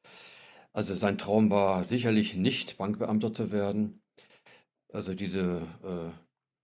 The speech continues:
Welt der Zahlen und, und, und des, des kleinen Vorteils und all diese Dinge, ich glaube, die waren ihm relativ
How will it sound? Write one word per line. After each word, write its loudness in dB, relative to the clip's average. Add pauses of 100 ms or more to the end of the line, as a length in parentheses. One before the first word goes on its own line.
(140)
Welt 4
der 0
Zahlen 2
und, 0
und, -2
und -4
des, -4
des -4
kleinen -2
Vorteils -2
und -6
all -2
diese -2
Dinge, -4 (560)
ich -10
glaube, 0
die 2
waren 2
ihm 2
relativ -2